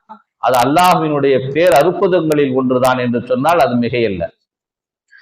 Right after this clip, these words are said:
ஆகவே, அன்பார்ந்த அல்லாஹ்வின் நல்லடியார்களே, இன்று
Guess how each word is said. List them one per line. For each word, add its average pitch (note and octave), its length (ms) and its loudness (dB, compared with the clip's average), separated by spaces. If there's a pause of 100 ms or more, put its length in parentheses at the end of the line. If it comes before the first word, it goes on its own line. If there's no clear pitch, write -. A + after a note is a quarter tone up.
(160)
ஆகவே, A#3 340 4
அன்பார்ந்த G3+ 460 2
அல்லாஹ்வின் F3+ 520 0
நல்லடியார்களே, D3 560 2 (1400)
இன்று F#3 320 4